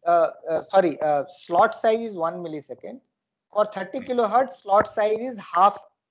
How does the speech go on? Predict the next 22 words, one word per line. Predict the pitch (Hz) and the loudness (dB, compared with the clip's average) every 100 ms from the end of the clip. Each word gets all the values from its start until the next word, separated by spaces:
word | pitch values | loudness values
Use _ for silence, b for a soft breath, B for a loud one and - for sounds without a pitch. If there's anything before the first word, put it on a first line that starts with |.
| 180 | -8
point | 185 202 | -8 -8
five | - 208 226 | -4 -4 -2
millisecond. | 190 170 - 139 120 113 _ b b _ | -4 -4 -6 -10 -12 -16 _ b b _
That | 180 190 | 2 2
means | 214 247 233 190 | -2 -4 -4 -6
within | 185 240 254 - _ | -2 -2 -2 -8 _
point | 190 202 208 | -6 -4 -4
five | - 220 | 0 0
milliseconds, | 214 202 202 196 196 247 240 | 0 -4 -4 -6 -6 -8 -6
your | 208 | -6
data. | 165 165 185 175 - _ _ | -4 2 2 2 -4 _ _
So | - - - 190 175 | -16 -16 -12 -12 -2
when | 214 | 0
you | 247 | 0
do | 196 247 | 0 -2
scheduling, | - 220 202 226 254 247 | 0 0 2 4 2 0
sir, | - 269 | 2 2
you | 311 214 208 | 2 0 0
do | 202 233 | 0 0
slot | 220 - 190 190 185 | -2 2 4 4 4
wise. | 156 143 | 0 0
Normally, | 151 160 196 196 175 - | 0 0 0 -2 -2 -6